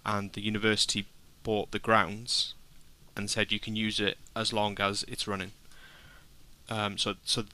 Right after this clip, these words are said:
it very nearly stopped existing. The oldest football club in Wales very nearly stopped existing.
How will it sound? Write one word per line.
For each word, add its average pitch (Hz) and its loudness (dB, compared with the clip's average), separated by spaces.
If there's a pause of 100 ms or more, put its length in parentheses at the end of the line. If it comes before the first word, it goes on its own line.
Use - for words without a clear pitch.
(160)
it 135 2
very 139 8
nearly 120 6
stopped - 2
existing. - -2
The 104 2
oldest 104 2
football 98 -4
club 98 -4
in 98 -4
Wales 95 -4 (420)
very 107 2
nearly 101 -4
stopped - -4
existing. - -8